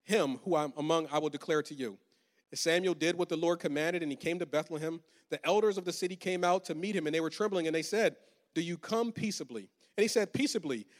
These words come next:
I have come to sacrifice to the Lord. Consecrate yourselves and come with me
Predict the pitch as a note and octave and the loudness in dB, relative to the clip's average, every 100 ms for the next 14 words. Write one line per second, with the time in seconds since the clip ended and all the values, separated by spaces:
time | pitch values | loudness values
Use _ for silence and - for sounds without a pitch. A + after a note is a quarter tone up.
0 | - F3+ F3 - G3+ E3 F#3 F3+ F#3+ F3 | -2 -2 0 0 0 0 0 0 2 0
1 | E3 F3+ D#3+ D3+ A#2 G#3+ C4+ A#3 F#3+ E3+ | 0 0 2 2 2 0 0 2 2 2
2 | D3+ F3 F3 E3 - - D3+ C#3+ B3+ B3 | 0 2 2 0 -10 -6 -6 0 4 8
3 | A3+ F#3 F3+ F3+ | 6 6 2 2